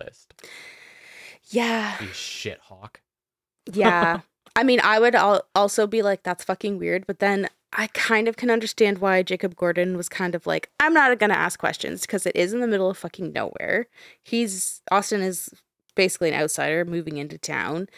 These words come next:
Speaker 2: And if I saw somebody putting, like, blackout curtains and tinted windows,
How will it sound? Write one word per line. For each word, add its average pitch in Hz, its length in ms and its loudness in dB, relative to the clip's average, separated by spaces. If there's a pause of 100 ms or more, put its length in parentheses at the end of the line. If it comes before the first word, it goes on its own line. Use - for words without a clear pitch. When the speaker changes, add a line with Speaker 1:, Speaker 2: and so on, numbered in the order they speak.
(440)
Speaker 2:
And 196 320 2
if - 200 -2
I 185 160 2
saw 220 160 0
somebody 226 340 0
putting, 220 280 0
like, 196 180 -4
blackout 165 640 -4
curtains 175 560 -6
and 165 120 -6
tinted 165 340 -8
windows, 175 480 -6